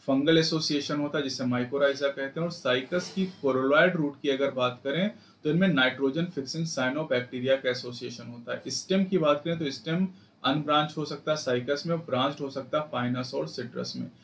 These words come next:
लीफ simple भी हो सकती हैं और compound भी हो सकती हैं। cycus में पिन-, अ, pinnate लीफ कुछ समय के लिए परसिस्ट करती हैं, और जिम्नोस्पर्म की जो लीफ होती है, well adapted होती हैं extreme of temperature, humidity और wind को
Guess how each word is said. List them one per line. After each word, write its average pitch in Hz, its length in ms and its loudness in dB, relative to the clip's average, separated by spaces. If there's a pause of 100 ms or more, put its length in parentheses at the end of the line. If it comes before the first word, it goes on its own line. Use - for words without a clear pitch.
(200)
लीफ 156 240 4
simple 131 480 0
भी 175 120 4
हो 185 100 6
सकती 180 280 -4
हैं 180 80 4
और 165 60 0
compound 127 480 -2
भी 147 60 -8
हो 147 60 -6
सकती 143 340 -12
हैं। 147 160 -14 (280)
cycus 143 540 4
में 196 240 2
पिन-, 131 260 -2
अ, 131 120 0
pinnate 139 520 -2
लीफ 170 240 0
कुछ 147 120 -4
समय 147 260 -2
के 147 160 -6
लिए 151 120 -2
परसिस्ट 131 500 -2
करती 139 300 -2
हैं, 156 220 -8 (240)
और 139 160 2
जिम्नोस्पर्म 156 680 0
की 170 140 -4
जो 160 140 0
लीफ 139 320 -4
होती 131 300 -2
है, 127 200 2
well 156 160 2
adapted 160 440 2
होती 135 320 -4
हैं 143 340 -4
extreme 151 360 -6
of 156 120 0 (120)
temperature, 127 600 -2
humidity 127 360 -2
और 143 220 -4
wind 123 160 -2
को 196 420 2